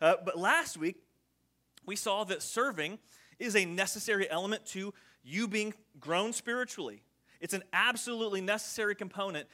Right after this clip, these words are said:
to you being transformed into the person Jesus wants you to be.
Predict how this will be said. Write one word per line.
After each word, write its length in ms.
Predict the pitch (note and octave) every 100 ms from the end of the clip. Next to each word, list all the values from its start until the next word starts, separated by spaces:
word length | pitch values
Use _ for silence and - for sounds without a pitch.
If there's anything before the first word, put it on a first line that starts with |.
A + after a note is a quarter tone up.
| -
to 120 | -
you 200 | F3+ G#3
being 200 | G#3+ G3+
transformed 680 | F3+ - G3 A#3 A#3 G3+ G3+
into 180 | F#3+ F3
the 60 | D#3
person 380 | F#3 F3 F3+ E3+
Jesus 480 | C3+ F#3 F3+ F#3
wants 500 | C#3 D3+ E3+ F3+ - - _ -
you 260 | D#3 D#3+ D#3 -
to 100 | -
be. 340 | C#3+ F3+ D3+